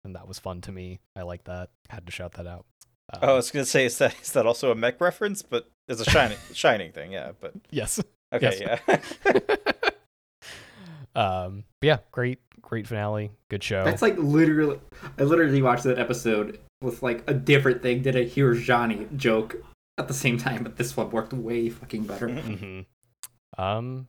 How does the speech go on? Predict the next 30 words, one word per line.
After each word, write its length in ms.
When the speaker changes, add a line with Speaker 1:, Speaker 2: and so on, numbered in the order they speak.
Speaker 1:
but 120
yeah, 180
I 80
don't, 240
I 60
don't 100
know 80
if 80
I 60
have 100
anything 260
else 180
to 100
say. 180
Like, 220
this 180
show 280
is 180
really 240
solid. 360
I'm 100
glad 200
we 80
watched 340
it. 200
All 160
the 100
things 240
I 80
thought 340